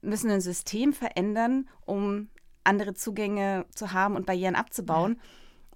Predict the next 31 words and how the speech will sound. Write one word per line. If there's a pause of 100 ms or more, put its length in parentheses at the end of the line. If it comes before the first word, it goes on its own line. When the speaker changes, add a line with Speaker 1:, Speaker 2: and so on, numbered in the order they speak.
(320)
Speaker 1:
Aber
ich
arbeite
natürlich
mit
Menschen
und
mit
Individuen.
Speaker 2:
Mhm.
Speaker 1:
Und (120)
da
kommt
ganz
viel
zurück.
Und (100)
dann
zu
sehen,
dass,
dass
zum
Beispiel
Frauen
Erfolg
haben
oder
es
schaffen,
sich